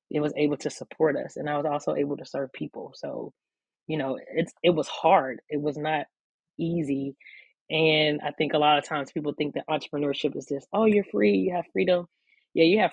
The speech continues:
freedom, but you are solely responsible for your livelihood, literally. Um, if you decide not to wake up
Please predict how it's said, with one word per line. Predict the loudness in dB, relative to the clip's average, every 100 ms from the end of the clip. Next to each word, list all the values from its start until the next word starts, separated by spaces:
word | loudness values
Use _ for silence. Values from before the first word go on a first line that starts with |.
| 0
freedom, | 2 2 0
but | -2 -4
you | -4 -2 0
are | 0
solely | -2 -4 -2 -2
responsible | -4 -4 -6 -8 -8 -10 -6
for | -4
your | -4 -4
livelihood, | -6 -6 -8 -6 -6 -8 -12 _ -8
literally. | 4 6 8 6 2 -4 _ -20 -20 -20 _
Um, | -6 -4 -4 -6 -12 _
if | -6 2
you | 4
decide | 6 6 4
not | 2 -4
to | -4
wake | -2 -2
up | -2